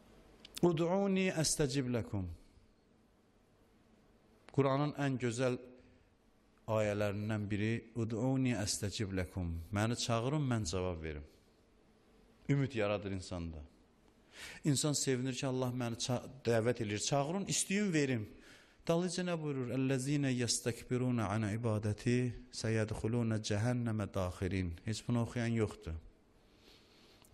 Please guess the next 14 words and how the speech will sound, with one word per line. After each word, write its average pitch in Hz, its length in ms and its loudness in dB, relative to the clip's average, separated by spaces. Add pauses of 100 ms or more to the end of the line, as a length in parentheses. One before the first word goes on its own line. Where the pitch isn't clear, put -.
Bizə 127 220 4
sərf 117 200 0
eləyən 123 280 0
o 117 80 -4
birinci 117 280 -4
hissəsidir. 101 680 -4 (840)
Çağırın, 120 420 0
cavab 107 400 2
verim. 82 260 -2 (1080)
"Əlləzinə 127 580 2
yəstəkbiruna 117 880 0
an 110 80 0
ibadəti 110 960 0
səyədxuluna 104 840 0